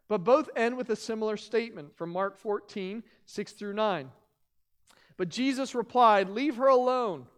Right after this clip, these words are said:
Why criticize her for doing such a good thing to me? You will always have the poor among you, and you can help them whenever you want to,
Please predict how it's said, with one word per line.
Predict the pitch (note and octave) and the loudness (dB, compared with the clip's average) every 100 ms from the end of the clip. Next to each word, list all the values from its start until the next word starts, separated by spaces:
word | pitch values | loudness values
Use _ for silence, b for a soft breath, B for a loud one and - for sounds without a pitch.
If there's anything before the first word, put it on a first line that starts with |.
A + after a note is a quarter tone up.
| b b b | b b b
Why | E3+ A3+ C#4 | 0 4 4
criticize | C#4+ - C#4+ C4+ - B3 A#3 G#3 | 2 -4 -6 -6 -2 0 0 0
her | A3+ B3 | -4 -4
for | A3+ | -6
doing | F#3 A3+ B3 | -6 -6 -6
such | A#3+ A#3+ A#3 B3+ | -6 -6 -6 -6
a | |
good | F3+ A3+ F#3+ | -6 -6 -8
thing | - A#3 G#3+ | -8 -8 -8
to | |
me? | F3+ D3 C3+ _ b b b b | -8 -10 -14 _ b b b b
You | E3+ A#3 | -4 0
will | A#3 A#3+ | 0 0
always | B3 C4+ C#4+ C4 | 2 2 2 -2
have | C4 B3+ | -2 -2
the | A3+ | -2
poor | - B3+ C4 C4 | -6 -6 -4 -4
among | G3 F#3+ F3+ | -4 -6 -6
you, | F#3 G#3+ A#3+ b b | -8 -8 -10 b b
and | F#3+ G#3 | -6 -6
you | A#3 | -6
can | G3+ | -6
help | F3 B3+ C4 | -4 -4 -4
them | G3+ G3 | -6 -6
whenever | G3+ G3+ | -4 -6
you | G3+ F#3 | -6 -8
want | F#3+ A#3+ A#3+ | -6 -6 -6
to, | - F#3 D3+ | -10 -10 -10